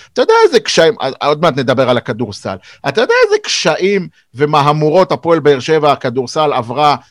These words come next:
בלי קיילב אגדה? אתה בכלל מודע לעומק השבר והסגל הפצוע והחבול והצר והקטן והנמוך שהיה להפועל באר שבע? ומה עשה רמי אדר? הוא מצא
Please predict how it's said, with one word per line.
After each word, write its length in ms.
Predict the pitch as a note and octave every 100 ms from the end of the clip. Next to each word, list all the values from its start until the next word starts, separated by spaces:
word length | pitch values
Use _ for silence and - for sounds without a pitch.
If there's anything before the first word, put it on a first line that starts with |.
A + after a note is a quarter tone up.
| _
בלי 240 | G2+ C#3+
קיילב 440 | D3+ - D3+ D3 A2+
אגדה? 460 | G2 B2 B2+ B2
אתה 140 | G#2+ A2+
בכלל 320 | G2+ - C#4+
מודע 560 | C4+ G#3 C#3 D#3 G3 F#3 - _ -
לעומק 560 | C3 C3 E3 G3 F#3+
השבר 720 | D3 - - F3+ F#3 F3 F3 C#3+
והסגל 760 | C3+ B2+ - F3+ F3+ F3+ F3
הפצוע 600 | D#3 - C#3+ - G3 F#3 D#3
והחבול 760 | D3+ - - C#3+ C#3 F#3+ F3
והצר 640 | C#3+ D3 - - F#3 F#3+ D#3+
והקטן 640 | D3+ D3 D#3 - F3+ F#3 D#3+ - - -
והנמוך 840 | A2+ D#3 D#3+ E3+ F3+ G#3 G3 - - -
שהיה 380 | - G3 D#3+ D#3+
להפועל 280 | F3+ D#3+ F3+
באר 160 | E3 C#3+
שבע? 140 | E3 -
ומה 440 | B2 F3 F#3 D4+ F#4+
עשה 260 | F#4+ - F#4
רמי 280 | F#4+ F#4 F#4
אדר? 360 | D#4+ E4 A#3+ C3+ A2 _ _ _
הוא 160 | - A#3
מצא 540 | A#3+ G#3 - D3 C3+